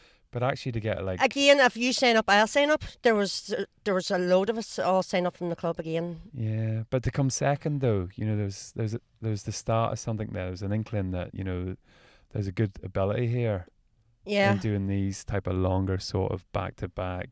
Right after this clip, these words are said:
Speaker 1: endurance type events, I
Speaker 2: Yeah.
Speaker 1: suppose. There was a bit of a niche there for you. Were you thinking that, or just
Speaker 2: Not at
Speaker 1: thinking
Speaker 2: all. That was just like a bonus at the end of when you're sitting down and you're saying, "Is, you're second overall or you're fourth." This was like, "Oh my God, it, it was hell, but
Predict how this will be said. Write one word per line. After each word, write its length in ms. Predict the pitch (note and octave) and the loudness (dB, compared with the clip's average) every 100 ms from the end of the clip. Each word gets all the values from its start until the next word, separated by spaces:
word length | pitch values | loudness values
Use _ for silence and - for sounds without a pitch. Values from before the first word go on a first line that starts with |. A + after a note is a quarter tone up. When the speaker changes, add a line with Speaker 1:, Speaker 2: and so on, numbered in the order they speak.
| - | -10
Speaker 1:
endurance 540 | - G#2 G2 G2 A2+ - | -4 -2 -2 -2 -4 -6
type 260 | A2+ F#2+ | -6 -6
events, 380 | A2 F#2+ F#2+ - | -8 -8 -8 -4
I 60 | F#3 | -2
Speaker 2:
Yeah. 100 | F3 | -2
Speaker 1:
suppose. 480 | F#3+ B2 G2 - - _ _ _ _ _ _ _ _ | -2 -4 -4 -8 -18 _ _ _ _ _ _ _ _
There 80 | A#2+ | 0
was 80 | |
a 40 | A2 | 2
bit 100 | B2+ | 2
of 60 | |
a 40 | A2 | 2
niche 240 | G2 G#2+ | 0 -2
there 200 | - C3+ | 0 -2
for 220 | B2+ C3+ | 0 -2
you. 200 | A2+ F2+ - _ | -2 -4 -8 _
Were 60 | A#2+ | -2
you 80 | A#2 | -2
thinking 360 | - D3 F3+ F#3 | 0 0 2 4
that, 180 | D#3 | 4
or 240 | A#2 G2+ G2 | 4 0 0
just 260 | - G2 | -4 -4
Speaker 2:
Not 240 | B3 D4 D4 | 2 4 4
at 40 | |
Speaker 1:
thinking 100 | G3 E3+ | 2 2
Speaker 2:
all. 400 | E3+ B3+ D#4+ C4 - | 4 4 2 -2 4
That 120 | C#4+ | 4
was 140 | C4 | 4
just 180 | - G#3 | 0 -4
like 100 | - | -6
a 60 | E3+ | -2
bonus 460 | D#3+ E3+ A#3+ C#4 | 0 0 0 -2
at 80 | A3 | -4
the 100 | - | 0
end 220 | F3+ F#3 | 0 2
of 80 | A#3+ | 0
when 100 | A3+ | 0
you're 100 | F#3+ | 0
sitting 320 | F3 F#3 G3+ F#3 | -2 -4 -4 -2
down 100 | F3+ | -2
and 120 | F3 | -2
you're 80 | E3+ | -4
saying, 260 | E3 F3 E3+ | -4 -4 -4
"Is, 160 | E3 - | -6 -10
you're 220 | F#3 F3+ | -6 -4
second 480 | - E3+ E3+ A#3 G#3+ | -4 -4 -4 -4 -4
overall 560 | F3+ F3 E3+ E3 E3+ | -4 -4 -4 -4 -4
or 80 | E3 | -4
you're 200 | D#3+ D#3+ | -6 -8
fourth." 360 | D#3+ - F3+ F3+ | -8 -8 -6 -8
This 180 | F3 - | -10 -12
was 280 | F3+ - - | -12 -12 -14
like, 160 | F3+ - | -16 -12
"Oh 100 | - | -4
my 160 | G#3+ F3+ | -2 0
God, 340 | F3 F#3 G3 | 0 -2 -4
it, 160 | G3+ - - - | -12 -18 -16 -8
it 20 | |
was 140 | G3+ - | -6 -4
hell, 300 | G#3 G3+ A#3+ | 0 2 2
but 320 | G#3+ - | -2 -10